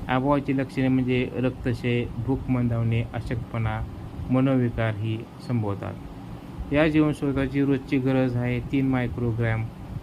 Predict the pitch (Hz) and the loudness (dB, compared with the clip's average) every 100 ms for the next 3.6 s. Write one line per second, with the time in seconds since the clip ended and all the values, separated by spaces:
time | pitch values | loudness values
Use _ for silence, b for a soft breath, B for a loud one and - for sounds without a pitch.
0 | - 127 117 131 135 127 127 120 120 120 | -2 -2 0 0 0 0 0 0 0 0
1 | 117 113 - 127 127 127 - 120 120 - | -2 -6 -6 -2 0 -2 -2 -2 -2 -4
2 | - 123 120 131 127 117 120 113 113 117 | -6 -2 0 0 0 -2 -2 -2 0 -2
3 | 127 113 - 117 107 110 | -2 -6 -4 -2 -2 -4